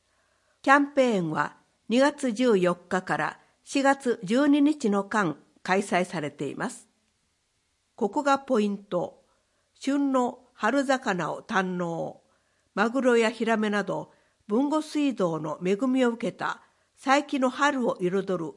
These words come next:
七つの魚介をこだわりの限定メニューで味わえます。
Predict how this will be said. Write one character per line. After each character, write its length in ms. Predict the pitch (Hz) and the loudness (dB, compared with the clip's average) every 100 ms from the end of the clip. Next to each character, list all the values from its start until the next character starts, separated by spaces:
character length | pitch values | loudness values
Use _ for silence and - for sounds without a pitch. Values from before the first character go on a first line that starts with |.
| - | -6
七 240 | 202 247 | -2 -2
つ 160 | 247 220 | -2 -4
の 120 | 170 | -4
魚 180 | 156 165 | -4 -8
介 300 | 175 151 131 _ _ - | -6 -8 -10 _ _ -12
を 220 | 160 - _ _ _ _ | -12 -12 _ _ _ _
こ 100 | 226 | -2
だ 160 | 269 269 | 2 4
わ 100 | 269 | 4
り 140 | 247 | 2
の 180 | 233 214 | 0 0
限 240 | 208 285 | 0 -2
定 220 | 302 302 285 | 0 0 2
メ 160 | 269 | 0
ニ 140 | 247 190 | 0 -2
ュ 60 | |
ー 20 | |
で 160 | 156 156 | -4 -8
味 240 | 165 160 165 | -8 -8 -6
わ 160 | 160 | -6
え 80 | 143 | -8
ま 140 | 160 | -8
す。 160 | 247 | -10